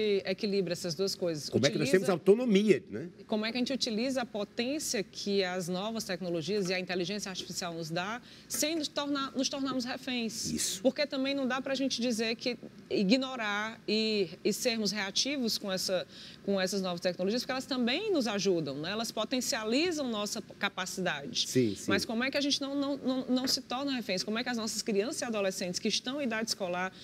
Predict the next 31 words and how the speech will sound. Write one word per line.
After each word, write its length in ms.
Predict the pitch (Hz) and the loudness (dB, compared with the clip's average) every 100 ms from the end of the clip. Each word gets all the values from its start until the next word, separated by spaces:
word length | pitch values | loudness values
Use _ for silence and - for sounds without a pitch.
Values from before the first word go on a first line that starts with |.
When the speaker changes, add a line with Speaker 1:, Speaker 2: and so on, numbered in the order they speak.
| - | -10
Speaker 1:
que 80 | - | 0
estão 240 | 208 277 294 | 2 2 -2
tendo 180 | 269 | -2
acesso 380 | 240 226 208 208 | -2 -2 -2 -2
primeira 340 | - 202 208 196 | -2 0 2 2
vez 220 | 202 202 | 2 0
a 60 | |
um 60 | 190 | 0
chat 300 | - 190 - | 0 0 0
G 100 | 196 | 0
P 120 | 196 | 0
T 160 | 185 185 | -2 -2
da 140 | 170 | -2
vida, 420 | 165 226 247 180 - - - | 0 0 2 0 -2 -14 -2
não 180 | 233 262 | 2 2
se 140 | 262 | 0
acostumem 760 | 262 - 240 - 247 269 262 240 | -2 -2 0 0 0 0 0 0
a 400 | 226 247 269 285 | 0 0 -2 -2
recorrer 500 | 247 262 277 254 269 | 0 2 2 2 2
a 120 | 277 | 2
ele 80 | 247 | -2
toda 180 | 233 226 | 0 0
vez 160 | 220 226 | 2 0
que 60 | |
precisam 360 | - 220 220 208 | -2 -2 0 0
fazer 220 | 208 208 | 0 0
uma 60 | 202 | 0
criação 340 | 202 196 208 | -2 -2 -2
de 60 | 190 | -2
um 60 | |
texto, 400 | 185 202 208 - | 2 2 2 0